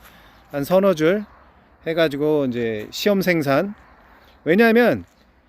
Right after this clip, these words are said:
왜 포트를 하냐면 지황이라고 하는 건 <clears throat> 지황은, 지황은 이제 일 년을 심고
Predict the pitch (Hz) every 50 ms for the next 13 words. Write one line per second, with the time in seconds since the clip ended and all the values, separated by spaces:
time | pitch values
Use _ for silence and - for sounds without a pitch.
0 | _ _ _ _ - 143 185 208 - - 269 - - 233 226 214 196 190 190 208
1 | 214 175 131 - - - 175 196 226 233 226 214 208 202 180 190 190 190 180 180
2 | 185 214 202 165 117 90 - - _ - 311 311 247 220 202 147 123 - _ _
3 | _ _ _ _ _ _ _ _ _ _ _ _ _ _ - _ - - 156 160
4 | 165 170 165 170 202 175 127 90 - - _ _ _ _ _ _ _ _ _ _
5 | _ _ _ _ - _ - - - - - _ _ - - 165 185 190 196 196
6 | 185 160 156 151 139 131 139 - - 202 240 254 254 254 247 240 233 220 208 185
7 | - - 220 214 - - 240 233 196 139 107 85